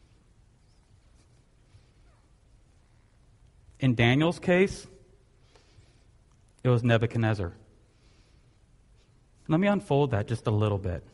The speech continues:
so you could feel the weight of this. Nebuchadnezzar attacked Jerusalem several times. The first attack was in five ninety-seven B C. At that time, he made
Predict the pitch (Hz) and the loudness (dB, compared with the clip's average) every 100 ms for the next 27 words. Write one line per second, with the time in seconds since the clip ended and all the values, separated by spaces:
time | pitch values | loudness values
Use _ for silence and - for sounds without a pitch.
0 | _ - - 117 110 - 120 113 107 104 | _ -14 -6 -6 -6 -2 -2 0 -2 -2
1 | 90 92 85 - - _ _ _ _ - | -4 -6 -10 -16 -20 _ _ _ _ -20
2 | - _ _ - 170 208 214 185 170 160 | -20 _ _ 2 4 6 4 4 6 6
3 | 135 - 156 147 - 131 139 131 123 110 | 2 4 2 2 0 2 2 2 0 -2
4 | - 123 117 104 113 95 92 - - _ | 2 2 2 -2 -4 -4 -6 -12 -20 _
5 | _ _ _ _ _ _ _ _ _ _ | _ _ _ _ _ _ _ _ _ _
6 | _ _ _ - - 139 185 190 185 - | _ _ _ -8 -2 4 6 6 4 4
7 | 143 143 143 131 123 - 131 135 131 131 | 6 6 2 0 2 4 4 6 4 2
8 | 123 - 131 120 110 123 110 - 117 92 | 0 2 2 2 0 -2 -2 0 -2 -2
9 | 95 - _ _ _ _ - - - 131 | -10 -20 _ _ _ _ -20 -6 2 8
10 | 160 165 170 160 147 156 143 139 151 147 | 8 8 6 6 4 4 4 4 4 2